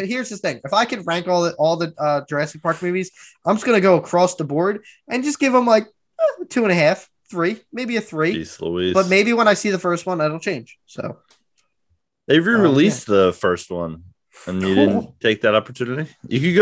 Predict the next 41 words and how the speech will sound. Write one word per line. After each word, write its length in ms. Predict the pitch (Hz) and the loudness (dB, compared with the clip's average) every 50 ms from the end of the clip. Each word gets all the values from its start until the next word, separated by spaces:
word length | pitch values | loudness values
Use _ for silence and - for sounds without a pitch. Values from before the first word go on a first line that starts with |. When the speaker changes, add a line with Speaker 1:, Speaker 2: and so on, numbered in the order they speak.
| 214 | 6
Speaker 2:
go 60 | - 190 | 6 6
see 80 | 214 | 4
Speaker 1:
No. 40 | 220 | 4
Speaker 2:
it 60 | 202 - | 2 0
tomorrow 400 | - 175 185 185 185 180 175 170 | 0 0 2 4 4 4 4 4
night 400 | 160 165 180 185 123 - 85 98 | 6 4 6 4 4 0 -2 -4
before 640 | 113 - - 123 120 120 123 123 123 123 120 113 | -6 -4 -2 0 2 4 4 4 4 2 2 0
Jurassic 640 | 110 - - 110 107 110 110 107 - - 110 104 _ - | -2 -4 -4 -2 0 0 -2 -2 -4 -6 -6 -6 _ -4
World 360 | 104 110 107 107 107 101 98 _ - | -2 0 0 0 0 -2 -6 _ -10
Dominion. 360 | 113 104 117 120 95 78 73 _ _ _ _ _ _ _ _ _ _ - | -8 -6 -6 -6 -8 -10 -12 _ _ _ _ _ _ _ _ _ _ -2
Speaker 1:
I 200 | 135 143 156 160 | 2 2 4 4
have 220 | 165 165 156 151 147 | 4 2 0 0 -2
no 260 | 131 127 131 131 147 | -2 0 2 2 2
Speaker 2:
Week 140 | 156 156 147 | 2 0 -2
before 120 | - 147 131 | -2 -4 -4
Speaker 1:
intention, 300 | - 87 82 135 117 113 110 - | -4 -4 -6 -6 -8 -10 -8 -4
Speaker 2:
that. 40 | 120 | -2
Speaker 1:
uh, 140 | 123 117 - - | -2 -2 -2 -4
to 120 | - - - _ - | -10 -14 -14 _ -2
ever 280 | - 127 123 120 123 123 | 0 0 0 0 -2 -6
see 180 | 117 - 123 120 | -6 -8 -10 -8
Dominion 500 | 110 113 104 104 101 101 98 90 98 - _ _ _ _ _ - | -8 -8 -10 -10 -12 -12 -14 -16 -18 -20 _ _ _ _ _ -6
ever. 320 | 117 117 98 101 98 104 - 98 | -6 -6 -6 -6 -12 -14 -12 -12
Speaker 2:
Okay. 200 | 107 - 80 73 - _ _ _ _ _ _ - - | -12 -12 -12 -14 -16 _ _ _ _ _ _ -10 -2
Speaker 1:
And 140 | 165 170 175 | -2 0 2
Jurassic 300 | 165 202 240 262 262 262 - | 2 2 2 2 0 2 2
Speaker 2:
well. 120 | 247 214 | 2 2
Speaker 1:
Park, 100 | 165 160 | 2 0
it, 100 | 170 156 | -2 0
they, 140 | 160 202 196 | 2 0 2
dude, 220 | 180 214 180 123 - - - _ - | 2 0 -2 -2 -4 -10 -18 _ -2
whenever 280 | 156 160 196 226 262 269 | 2 2 4 4 2 0
there's 180 | 254 247 196 | -2 -4 -4
the, 100 | 180 185 175 | -2 -2 0
whenever 300 | 170 175 202 226 262 247 | 2 2 2 0 0 -2
Jurassic 360 | 196 202 190 202 196 - 165 | -2 -2 -4 -4 -4 -8 -8
Park 240 | - - 170 160 - | -4 -4 -4 -4 -4
movie 240 | 180 175 180 185 170 | -6 -4 -4 -4 -6
comes 240 | 156 175 156 143 143 | -6 -6 -6 -6 -6
released, 400 | 143 143 147 135 139 170 - - | -4 -4 -2 -2 -2 -4 -2 -4
like, 160 | 147 127 - | -4 -6 -4